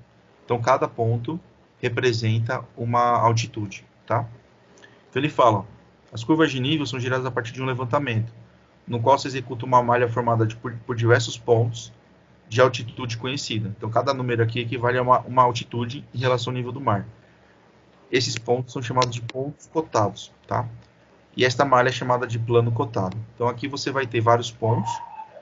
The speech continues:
e a partir desse ponto a gente vai desenhar as curvas, tá? Tá bom?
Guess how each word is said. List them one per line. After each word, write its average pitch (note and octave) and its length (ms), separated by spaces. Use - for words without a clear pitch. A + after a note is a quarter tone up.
e B2 60
a C3 60
partir C3+ 260
desse D3 220
ponto B2+ 340
a C#3 60
gente C3+ 160
vai C3 140
desenhar B2+ 480
as C#3 100
curvas, A2+ 580
tá? A2+ 260
Tá - 100
bom? A#2 180